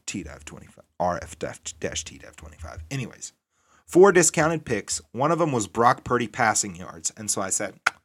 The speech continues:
"Yep, let's take the over on Brock Purdy passing." The line for that is one hundred eighty-nine point five. And then I went ahead and parlayed that with D K Metcalf, fifty-eight point five,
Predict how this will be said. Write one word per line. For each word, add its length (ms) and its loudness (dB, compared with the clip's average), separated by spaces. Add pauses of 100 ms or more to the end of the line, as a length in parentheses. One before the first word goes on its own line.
(120)
"Yep, 300 4
let's 160 -4
take 240 0
the 140 2
over 260 -2
on 160 -6
Brock 260 0
Purdy 200 -4
passing." 560 0 (960)
The 80 6
line 280 10
for 120 0
that 200 8
is 120 2
one 160 4
hundred 240 4
eighty-nine 440 2
point 240 -2
five. 520 4 (180)
And 140 -2
then 60 0
I 80 2
went 180 -2
ahead 160 2
and 160 -6
parlayed 520 2
that 260 0
with 340 -6
D 160 -6
K 240 -4
Metcalf, 480 -4
fifty-eight 500 -4
point 240 -8
five, 380 -8